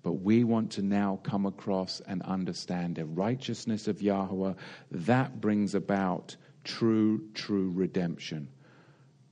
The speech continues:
There's four personality types. I'll finish up here in a few verses.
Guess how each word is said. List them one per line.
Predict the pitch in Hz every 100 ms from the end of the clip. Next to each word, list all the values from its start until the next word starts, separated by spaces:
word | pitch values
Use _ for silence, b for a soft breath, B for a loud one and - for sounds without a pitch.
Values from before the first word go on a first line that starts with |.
| _ -
There's | 104 98
four | - - 165 175
personality | 170 143 135 135 127 110 113 104 - 90
types. | - 85 82 -
I'll |
finish | 98 - 117 104 -
up | 104 - -
here | - 92 101 95
in | 87
a | 87
few | - 95
verses. | 82 87 87 - 85 78